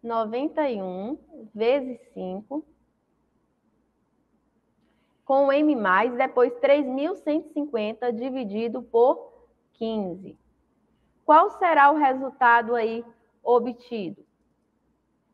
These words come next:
Fizeram já? Então, que resultado deu aí?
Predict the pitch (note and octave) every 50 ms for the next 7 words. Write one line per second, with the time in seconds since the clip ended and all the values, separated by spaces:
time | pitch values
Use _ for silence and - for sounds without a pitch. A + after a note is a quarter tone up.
0 | _ _ - B3+ A#3 G#3+ C4 C#4 C#4+ D#4+ D#4+ C#4 A#3+ A#3+ A#3 C4+ C4+ C#4+ D#4 C#4+
1 | A3+ F#3+ F#3+ G3 - - _ _ _ _ _ _ _ _ _ _ _ _ _ _
2 | _ _ _ _ _ _ _ _ _ _ _ _ _ _ _ _ _ _ _ _
3 | _ _ _ _ _ _ _ _ _ _ _ _ - A#3+ B3+ C4 B3+ - B3 B3
4 | B3 B3+ C#4+ D#4+ G#4+ G#4+ - _ _ _ _ _ _ _ _ _ _ _ _ _
5 | _ _ _ _ _ _ _ _ _ _ _ _ _ _ _ _ _ _ _ _
6 | - E4 F4+ F4+ E4+ E4+ F4 D#4+ D#4 - D4 C4+ C4+ B3 C4+ A3+ A#3+ A#3+ A#3 A#3+
7 | A#3+ A#3 G#3+ F#3+ F3+ D#3+ -